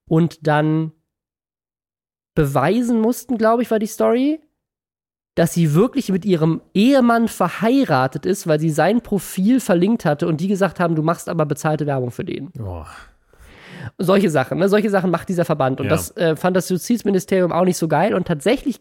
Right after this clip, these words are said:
Speaker 1: gibt es wohl einen Vorschlag, also den gibt es, es gibt auch eine Pressemitteilung zu. Ähm, ich weiß halt nicht, was da der Stand ist und wie das weitergeht, wo das Justizministerium das Gesetz zum unlauteren Wettbewerb anpassen möchte, damit das nicht mehr vorkommen kann.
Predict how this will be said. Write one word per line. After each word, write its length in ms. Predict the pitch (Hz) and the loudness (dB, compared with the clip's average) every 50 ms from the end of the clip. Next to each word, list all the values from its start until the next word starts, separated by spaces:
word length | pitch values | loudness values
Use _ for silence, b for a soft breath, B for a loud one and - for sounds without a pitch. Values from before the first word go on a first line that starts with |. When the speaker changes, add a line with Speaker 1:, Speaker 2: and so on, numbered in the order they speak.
| - - | -6 -2
Speaker 1:
gibt 300 | 165 202 262 - - 311 | 0 0 0 0 0 -4
es 200 | 294 - - - | -4 -4 -2 0
wohl 140 | 202 190 | 0 0
einen 260 | - - 160 151 151 143 | 0 0 0 0 0 -2
Vorschlag, 840 | - - 175 185 262 285 - - - 170 156 151 160 196 - - - b b b b b b b b b | -2 -2 -2 -2 -2 -2 -4 -6 -4 -2 -2 -2 -2 -4 -6 -8 -18 b b b b b b b b b
also 120 | 160 135 127 | -6 -4 -2
den 140 | 131 135 147 | 0 0 2
gibt 180 | 185 214 - 160 | 0 0 0 0
es, 100 | 139 - | -2 -2
es 60 | - | -4
gibt 140 | 160 - 151 | -6 -2 -2
auch 40 | |
eine 100 | 139 135 | -2 0
Pressemitteilung 560 | - - 180 - 160 143 - 139 123 123 127 123 | 0 -2 -2 -2 -2 -2 -2 -2 -4 -4 -4 -6
zu. 260 | - - 160 185 - b b b b b b b b b - | -6 -6 -8 -8 -8 b b b b b b b b b -4
Ähm, 240 | 151 147 139 143 143 | -2 0 0 -2 -4
ich 120 | 135 - | -4 0
weiß 180 | - 151 156 - | 0 0 2 2
halt 120 | 180 160 165 | 0 -2 -2
nicht, 220 | 160 156 - - | -4 -6 -4 -4
was 120 | 151 147 - | -6 -2 0
da 80 | 160 147 | 0 0
der 100 | 147 135 | 0 0
Stand 220 | - 156 175 180 | 0 0 0 0
ist 100 | 165 - | 0 -2
und 80 | 160 147 | -2 -2
wie 40 | 143 | -2
das 180 | 147 143 - | -2 -2 0
weitergeht, 560 | 143 147 160 180 170 156 175 175 180 - - b b b b b b b b b b | 0 0 0 0 -2 0 0 -2 -2 -2 -6 b b b b b b b b b b
wo 120 | 147 170 170 | 0 2 2
das 160 | 170 - - | 2 2 0
Justizministerium 1200 | 170 - - - - 214 240 - - - 220 208 202 185 - - 185 185 175 170 165 160 165 156 - | -4 -4 -4 -2 0 0 0 0 0 0 0 2 0 0 0 2 2 4 4 4 2 2 0 0 0
das 400 | 143 143 151 - - - - _ _ _ _ _ _ _ _ _ _ _ | 0 0 0 -2 -8 -16 -18 _ _ _ _ _ _ _ _ _ _ _
Gesetz 680 | - - 165 160 143 185 277 311 - - - - - - | -4 0 0 2 4 2 2 0 -2 -8 -14 -14 -14 -10
zum 180 | - 196 175 185 | -6 -2 0 2
unlauteren 460 | 185 190 170 160 160 170 143 147 147 | 4 4 4 2 2 2 0 0 0
Wettbewerb 500 | 190 196 - 170 151 131 127 - - _ - | 0 -2 -2 -2 -2 -2 -2 -2 -4 _ -2
anpassen 540 | - 240 415 - - 190 165 - - 156 | -2 -2 -2 -2 -2 -4 -4 -2 -2 -2
möchte, 260 | 143 143 160 - - 160 | 0 0 0 -2 -2 -2
damit 180 | 151 160 160 170 | -2 0 -2 -2
das 100 | 156 - | -2 -4
nicht 120 | 196 - | -4 -2
mehr 100 | 180 160 | -2 -2
vorkommen 420 | - - 180 175 - 135 113 110 - | 0 0 -2 -2 -2 -6 -8 -10 -12
kann. 180 | - - - | -16 -16 -18